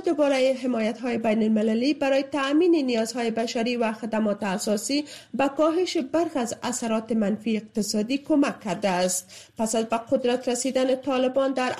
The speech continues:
اواسط آگوست سال دو هزار بیست و یک، جمعی کثیر از کارمندان دولتی، به ویژه زنان،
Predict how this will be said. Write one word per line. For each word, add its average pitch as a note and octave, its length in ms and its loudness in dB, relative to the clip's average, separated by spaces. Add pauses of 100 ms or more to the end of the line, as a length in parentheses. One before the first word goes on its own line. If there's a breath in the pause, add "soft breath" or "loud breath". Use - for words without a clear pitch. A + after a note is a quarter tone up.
اواسط C4+ 400 0
آگوست D4 640 0
سال B3 300 0
دو A3 180 2
هزار G#3+ 300 2
بیست A3 320 -6
و - 20 2
یک، A#3 420 2 (380 loud breath)
جمعی D#4 260 4
کثیر F4+ 420 2
از A#3 180 -2
کارمندان A3 560 0
دولتی، G#3 520 0
به G#3 160 0
ویژه G#3 320 0
زنان، B3 460 2